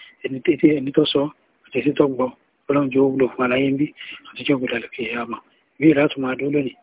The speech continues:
nígbà tó bá tó di ọ̀la, a máa tẹ̀síwájú níbi ọ̀rọ̀ mi náà, níbi ọ̀rọ̀ mìíràn, òun ní ẹ̀sìn ni as-sahaba, tàbí man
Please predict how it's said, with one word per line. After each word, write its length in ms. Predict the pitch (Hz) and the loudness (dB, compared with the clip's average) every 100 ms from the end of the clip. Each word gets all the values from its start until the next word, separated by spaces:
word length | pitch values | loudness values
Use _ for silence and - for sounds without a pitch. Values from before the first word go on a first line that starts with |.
| _ _ - | _ _ -2
nígbà 100 | 143 | 0
tó 100 | - | 0
bá 80 | 120 | -10
tó 120 | 117 - | -8 -6
di 140 | 120 | -6
ọ̀la, 220 | 107 107 110 - _ _ _ | -8 -8 -10 -12 _ _ _
a 60 | - | -2
máa 220 | 139 127 | 0 0
tẹ̀síwájú 520 | - - 123 123 131 151 - _ _ _ _ | -4 -8 -4 -2 -4 -8 -16 _ _ _ _
níbi 180 | 120 120 | -6 -6
ọ̀rọ̀ 260 | 113 107 107 | -10 -12 -10
mi 120 | - | -4
náà, 200 | 123 123 123 - _ | -2 -2 -6 -12 _
níbi 220 | - 139 131 | -4 0 2
ọ̀rọ̀ 200 | 117 113 | 0 -4
mìíràn, 300 | 117 143 131 - - _ _ | -4 -4 -4 -8 -20 _ _
òun 160 | - 117 | -10 -8
ní 120 | 123 135 | -4 -4
ẹ̀sìn 300 | 131 123 113 | -2 -4 -6
ni 120 | 117 110 - _ _ _ - | -8 -10 -14 _ _ _ -6
as-sahaba, 1120 | - - - - - - - 117 117 - - - - _ _ _ _ - | -4 -2 0 0 0 -4 -4 -6 -8 -8 -4 -4 -6 _ _ _ _ -18
tàbí 520 | - - 117 180 285 _ _ _ 135 | -16 -8 0 0 0 _ _ _ 2
man 180 | 143 | 4